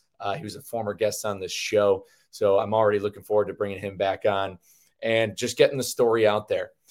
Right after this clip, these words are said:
You heard it right from Mister Hoffman himself. There, Gnosis Freight is all about solving problems. And that's what we talk about this sh-, on this show, is solving problems. We don't know the answers. Gordon and I have discussed this,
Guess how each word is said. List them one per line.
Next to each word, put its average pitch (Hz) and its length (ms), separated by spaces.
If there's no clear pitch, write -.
You 104 180
heard 127 220
it 123 120
right 110 340
from 107 400
Mister 110 280
Hoffman 107 300
himself. 101 420
There, 117 320
Gnosis 117 420
Freight 120 220
is 113 120
all 107 160
about 104 240
solving 104 520
problems. 95 680
And 107 420
that's - 540
what 110 440
we 110 240
talk 107 280
about 113 220
this 113 140
sh-, - 120
on 110 140
this 110 160
show, 120 260
is 101 100
solving 107 300
problems. 95 380
We 104 100
don't 110 160
know 117 140
the 92 240
answers. 135 540
Gordon 107 280
and 107 80
I 104 80
have 98 140
discussed 104 500
this, - 300